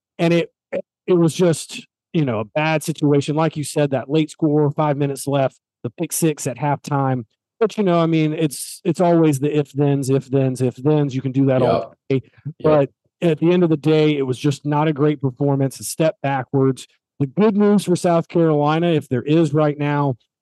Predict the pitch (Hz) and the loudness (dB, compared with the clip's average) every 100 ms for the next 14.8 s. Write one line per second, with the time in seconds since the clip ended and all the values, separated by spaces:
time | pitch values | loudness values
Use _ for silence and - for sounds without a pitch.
0 | _ - 147 127 127 135 147 151 156 147 | _ -2 0 0 -2 -2 -2 0 0 0
1 | - 120 110 95 90 - 123 135 151 151 | -2 -4 -4 -6 -12 -16 -4 -2 0 -2
2 | 151 - 147 143 143 135 135 131 131 127 | -4 -4 -4 -2 -2 -4 -4 -2 -2 -2
3 | 127 - 123 120 117 _ _ - 117 135 | -4 -4 -4 -4 -6 _ _ -8 -6 -4
4 | 123 - 156 151 147 - - 190 196 196 | -6 -6 -4 -4 -4 -10 -8 0 2 4
5 | 208 - _ _ _ - 120 135 151 147 | 2 -4 _ _ _ -10 -6 -4 -4 -4
6 | 143 - 110 120 160 165 160 139 170 156 | -6 -8 -8 -4 -2 -2 -4 0 2 2
7 | 151 160 - 127 120 107 107 - - - | 2 0 -2 -4 -4 -6 -10 -12 -10 -4
8 | 185 170 151 156 147 147 139 147 131 - | -2 0 2 2 0 -2 0 2 0 -4
9 | - - 175 165 143 147 - 156 139 120 | -12 -6 -2 0 2 0 -2 -6 -6 -4
10 | 131 131 135 123 117 - _ _ _ - | -4 -2 -4 -6 -8 -16 _ _ _ -6
11 | 143 139 135 123 113 _ _ _ - 160 | -2 0 0 -2 -6 _ _ _ 0 2
12 | 165 185 190 196 160 139 123 117 147 180 | 2 2 2 2 0 0 -2 -2 -4 -2
13 | 180 - 123 139 147 196 165 151 - 151 | -2 -4 -8 -4 -2 0 0 -2 -2 -2
14 | 151 147 143 131 139 123 - | -2 -4 -6 -6 -6 -8 -10